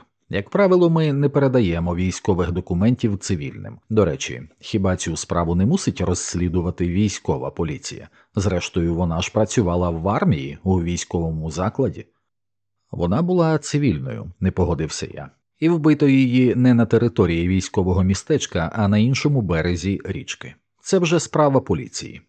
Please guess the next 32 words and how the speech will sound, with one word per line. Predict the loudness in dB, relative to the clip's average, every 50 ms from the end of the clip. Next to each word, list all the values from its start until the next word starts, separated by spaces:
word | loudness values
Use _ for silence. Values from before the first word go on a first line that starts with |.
| _ -14 -8
Я | -4 -4 -4
так | -2 -4 -2 2
розумію, | 2 2 4 4 2 2 2 2 2 0 0
що | -2 -2 0 0 2 2
не | 2 2
мушу | 2 2 0 0 0 0 0
нагадувати | 2 2 0 0 -2 -2 -2 -2 -2 -2 -2 -2
вам, | 0 0 0 -2 -2 -4
що | -8 -6 -2 0 0 0
це | -2 -2 0 0 0 2
опитування | 0 0 0 0 0 0 0 0 0 0 2 0 0 -2
стосовно | -4 -4 -6 -6 -4 -2 0 0 0 0 0 0 0
вбивства | 0 0 0 0 0 0 0 -4 -10 -6 -4 -2 -2
одного | -2 -2 0 0 0 0 0 0 -2 -2
з | -2
ваших | -2 -4 -4 -4 -4 -6 -8 -6 -4
працівників. | -2 -2 -2 0 -2 -2 -2 0 0 0 0 -2 -6 -14 -16 -16 -18 _ _ _ _ _ _ _ _ _ -2
Ми | 0 0 0
були | 2 2 2 4 4 4
б | 4 4
дуже | 4 4 4 2
вдячні | 2 2 2 0 0 0 0 0 2 2
за | 2 2
вашу | 2 2 2 0 0 -4
співпрацю | -6 -4 -2 -2 -2 0 -2 -2 0 0 0 0 0 -2
та | -2 -2 -2
можливість | -2 -2 -2 0 0 0 0 0 0 -2 -4 -8 -8 -4
переглянути | -2 0 0 2 2 2 2 2 0 -2 -4 -6
службові | -6 -6 -6 -4 -4 -4 -4 -6 -6 -4 -4 -4 -4
записи | -2 -2 -2 0 0 -2 -2 -4 -6
сестри | -6 -6 -6 -8 -6 -6 -6 -4 -4 -4 -4 -6 -8
Фернандес». | -10 -8 -6 -6 -6 -6 -8 -10 -12 -14 -14 -14 -16 -16 -18